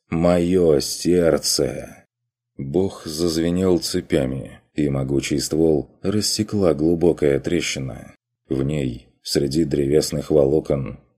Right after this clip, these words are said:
ярко сверкало адамантовое сердце. Огромное, тяжелое даже на вид, размером с неторопливо сокращающийся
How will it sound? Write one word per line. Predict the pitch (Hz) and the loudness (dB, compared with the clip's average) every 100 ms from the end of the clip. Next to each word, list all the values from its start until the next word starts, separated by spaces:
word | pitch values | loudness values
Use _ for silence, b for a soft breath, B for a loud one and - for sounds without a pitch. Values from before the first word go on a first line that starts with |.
| _ | _
ярко | 78 95 98 - | 0 2 0 0
сверкало | 95 87 87 - 101 95 | -2 0 -2 2 2 4
адамантовое | 92 - 90 82 85 90 92 85 87 92 95 | 0 -2 -2 0 0 0 -2 0 0 0 -2
сердце. | - - 71 65 62 - - 65 - _ _ _ _ - | -4 -2 0 0 -2 -6 -6 -10 -16 _ _ _ _ -4
Огромное, | 67 64 69 65 78 76 67 65 58 - _ _ _ | -2 0 0 0 0 0 -2 -4 -8 -16 _ _ _
тяжелое | 87 82 67 92 95 73 73 69 | 0 0 0 0 2 2 2 2
даже | 76 90 76 80 | 2 0 0 -2
на | 82 90 | -2 0
вид, | 82 71 - - _ _ _ | 0 -2 -4 -20 _ _ _
размером | 85 82 73 69 82 95 82 71 67 _ - | 0 2 2 0 -2 0 0 -2 -8 _ -12
с | - | -2
неторопливо | 90 78 85 76 82 92 92 85 | -2 2 2 2 2 2 4 2
сокращающийся | - 80 80 73 - 98 95 76 - 80 71 - 69 64 | 2 0 0 0 0 0 0 0 0 0 0 0 -2 -4